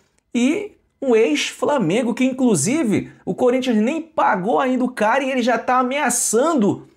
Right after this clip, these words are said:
o Flamengo, já tá com gracinha pro nosso lado. Vou trazer tudo isso no vídeo de agora, já fiquem aqui comigo do início ao fim, porque tá muito bom o vídeo,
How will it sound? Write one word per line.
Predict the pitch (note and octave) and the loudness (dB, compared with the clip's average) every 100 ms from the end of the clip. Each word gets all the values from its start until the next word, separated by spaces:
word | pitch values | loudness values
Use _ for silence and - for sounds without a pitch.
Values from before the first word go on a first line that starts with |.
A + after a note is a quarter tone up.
| _ | _
o | - | -10
Flamengo, | - D3+ - A3 A3+ D4 F3+ | -2 -2 0 0 0 0 0
já | G3 | 0
tá | F#3+ G#3 | -2 -4
com | G3+ B3 | -2 0
gracinha | A3 C#4 A3 - A3+ C4+ | 0 0 -2 -2 -2 -2
pro | B3+ | -2
nosso | C4 B3 - | -2 -2 -2
lado. | F#3+ F#3+ G#3+ F#3 C3 _ _ _ _ _ - | 0 0 0 -4 -12 _ _ _ _ _ -2
Vou | A3+ | 0
trazer | D4+ A#3+ B3 | 2 0 0
tudo | B3 C4+ B3 | -2 -4 -2
isso | B3 A#3+ | -2 -4
no | A3+ | -4
vídeo | F#3+ G3+ F#3 | -4 -4 -2
de | G3 | -2
agora, | D3 A#2 D#3 G3 G3+ G3 _ | 0 0 2 2 0 -4 _
já | C3 E3+ | -4 -2
fiquem | - G#3+ A3 G3+ F#3 | -2 -6 -6 -4 -4
aqui | - | -6
comigo | G3 E3 D3+ F3 D3 | -6 -4 -2 -2 -2
do | B2 G3 | 2 2
início | E3 D#3 G3 F#3+ D#3+ | 2 2 0 -2 -2
ao | C#3 | -2
fim, | F3 | -4
porque | F3 E3+ F3 | -6 -4 -4
tá | E3+ C#3 | -2 -2
muito | C#3+ G#3 A3 | 0 0 0
bom | C3+ E3+ C3 | 0 0 0
o | |
vídeo, | G#2+ E3+ F3 | 2 0 0